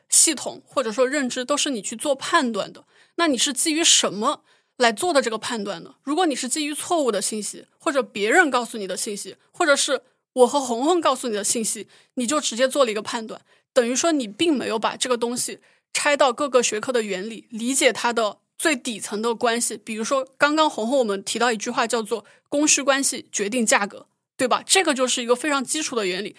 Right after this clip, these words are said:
如果你没有把你真正想学的东西每一个方面都拆到这一步的话，你每一个决策其实都是有偏的，都是有一些错误的，然后我们会在这个错误上越走越远，远到你可能不知道什么是最底层的知识。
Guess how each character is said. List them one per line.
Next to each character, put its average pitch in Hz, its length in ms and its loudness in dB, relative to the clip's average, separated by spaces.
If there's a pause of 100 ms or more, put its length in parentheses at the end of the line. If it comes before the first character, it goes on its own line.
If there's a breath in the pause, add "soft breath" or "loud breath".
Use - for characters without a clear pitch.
(180 loud breath)
如 247 140 -4
果 349 120 4
你 269 120 2
没 226 100 -4
有 254 80 4
把 277 140 2
你 233 120 -6
真 254 160 -6
正 294 140 -2
想 - 160 -4
学 208 120 -8
的 220 100 -4
东 233 120 -6
西 - 200 -8 (300 soft breath)
每 226 180 2
一 220 60 -2
个 285 140 6
方 302 220 0
面 302 240 2
都 262 140 -4
拆 302 200 2
到 285 140 6
这 294 140 -2
一 269 100 -4
步 285 180 -4
的 - 120 2
话， - 200 -10 (440 soft breath)
你 294 120 -2
每 294 240 4
一 226 100 -8
个 285 140 2
决 208 220 -2
策 233 220 -2
其 226 180 2
实 247 120 -2
都 302 220 4
是 277 260 2 (240)
有 220 180 0
偏 247 320 -2
的， 247 180 -6 (140)
都 311 100 0
是 302 180 2
有 240 160 0
一 226 80 -2
些 269 160 4
错 277 280 2
误 208 100 -2
的， - 180 -10
然 240 120 -2
后 285 80 2
我 240 140 2
们 214 120 -4
会 311 140 -2
在 294 120 6
这 269 80 -2
个 247 120 2
错 269 180 -4
误 233 80 -2
上 233 180 -6 (360 soft breath)
越 330 180 4
走 226 140 -4
越 220 160 -4
远， - 160 -10
远 240 180 0
到 294 140 0
你 254 160 -2
可 - 160 -8
能 233 120 -4
不 320 160 -6
知 311 120 -2
道 320 120 8
什 240 160 -2
么 226 120 -6
是 233 120 -8
最 247 200 -6
底 214 260 -10
层 208 240 -6
的 220 100 -4
知 220 240 -2
识。 - 260 -4